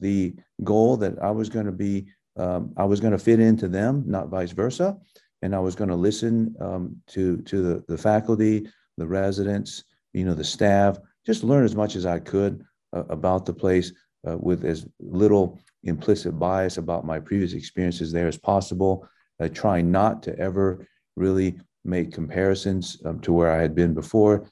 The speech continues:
knowing that that's always human nature, uh, to do so. But, but, but more importantly, in thinking about my time at Emory, drawing on all the positive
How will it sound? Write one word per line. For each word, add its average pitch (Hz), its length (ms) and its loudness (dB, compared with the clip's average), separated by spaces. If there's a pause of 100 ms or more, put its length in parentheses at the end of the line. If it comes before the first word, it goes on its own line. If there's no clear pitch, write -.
knowing 95 260 2
that 85 120 2
that's 85 240 -2
always 87 340 0
human 82 280 -2
nature, 87 500 -2 (320)
uh, 80 120 -8
to 78 140 -8
do 90 220 4
so. 101 300 4
But, 82 220 0 (320)
but, 113 200 4
but 110 220 4
more 127 220 6
importantly, 104 600 -2 (160)
in 92 120 -6
thinking 156 360 0
about 92 280 -2
my 85 140 -6
time 90 320 -6
at 87 80 -4
Emory, 87 400 -2 (300)
drawing 104 460 2
on 90 160 -2
all 101 280 0
the 90 100 -6
positive 104 680 -4